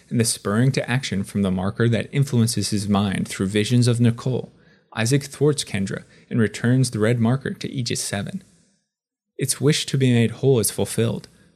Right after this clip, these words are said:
before he himself finally escapes. Isaac Clarke perseveres through a crucible of madness,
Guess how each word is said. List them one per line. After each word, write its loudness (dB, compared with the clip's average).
before 2
he 4
himself 0
finally 0
escapes. -6
Isaac 2
Clarke -4
perseveres 2
through 0
a 0
crucible 0
of 0
madness, -4